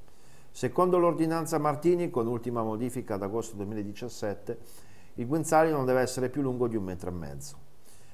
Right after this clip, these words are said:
Chiariamo subito il concetto che non è assolutamente vero che il cane tira di meno più il guinzaglio è lungo, perché ci deve essere un percorso educativo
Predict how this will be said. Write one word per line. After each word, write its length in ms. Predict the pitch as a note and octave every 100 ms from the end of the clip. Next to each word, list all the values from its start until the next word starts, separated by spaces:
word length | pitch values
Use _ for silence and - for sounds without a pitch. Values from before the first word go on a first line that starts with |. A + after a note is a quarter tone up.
| - - -
Chiariamo 400 | C#3 D3 E3 E3
subito 460 | D#3 E3 E3+ E3
il 80 | C#3
concetto 720 | B2 A#2+ - B2+ B2+ C#3 C#3
che 120 | C#3 A2+
non 200 | A2+ A#2
è 180 | B2 -
assolutamente 1000 | A#2+ A#2+ - C3+ C3 B2+ C3 C3+ A#2+ A#2
vero 360 | C3 A#2+ G#2
che 120 | G#2+
il 140 | G2 F#2
cane 340 | G#2+ G#2+ G2
tira 260 | F#2+ A2+ G2+
di 140 | G2
meno 460 | G2+ G#2+ G#2 G#2 - - - - - -
più 140 | - A#2+
il 60 |
guinzaglio 480 | G2 G2+ G#2 F#2 F#2
è 20 |
lungo, 360 | F2 E2 D#2+ F2
perché 300 | A2+ A2+ A#2+
ci 120 | -
deve 260 | B2 C#3 C#3
essere 300 | C3 B2+ A#2
un 120 | A#2+
percorso 480 | A#2+ A#2 C#3 C3 A#2+
educativo 760 | G#2 G2+ G#2+ G#2 F2+ G#2 G#2